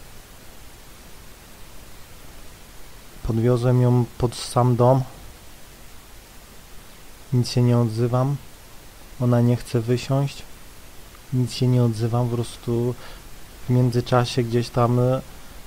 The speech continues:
jak jechaliśmy, to mnie zaczęła łaskotać, zaczęła przepraszać: "Ja już nie chcę, żebyś się denerwował, ja żartowałam".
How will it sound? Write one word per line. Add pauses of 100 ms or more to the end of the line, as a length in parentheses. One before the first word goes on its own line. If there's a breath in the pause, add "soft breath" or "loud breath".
(100)
jak
jechaliśmy,
to
mnie
zaczęła
łaskotać,
zaczęła
przepraszać:
"Ja
już
nie
chcę,
żebyś
się
denerwował, (500 loud breath)
ja
żartowałam".